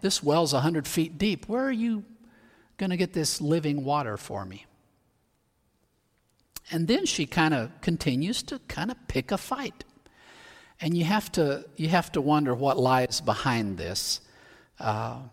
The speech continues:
if she's not had some unpleasant encounter with a Jew before and just feels like she has a bone to pick with him.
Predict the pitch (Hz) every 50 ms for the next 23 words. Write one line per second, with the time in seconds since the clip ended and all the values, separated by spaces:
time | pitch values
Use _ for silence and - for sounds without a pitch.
0 | _ _ _ - 131 120 - - - 160 147 135 120 - 147 139 135 131 123 -
1 | 139 135 127 120 - - - - 156 143 139 139 131 120 117 - - - - -
2 | 143 143 143 143 - - - 160 143 135 139 - - 131 120 - 131 120 120 -
3 | - 143 143 127 123 123 113 110 113 117 110 117 107 101 - 131 117 117 113 110
4 | 110 - - - - 113 107 107 104 104 104 - - - - - - - - 127
5 | 123 123 117 - 170 160 - - - - - 156 147 143 143 - - 123 117 -
6 | - - 143 135 131 123 117 113 113 104 - 123 123 123 123 127 123 - - -
7 | 143 139 123 - - 120 101 92 98 95 98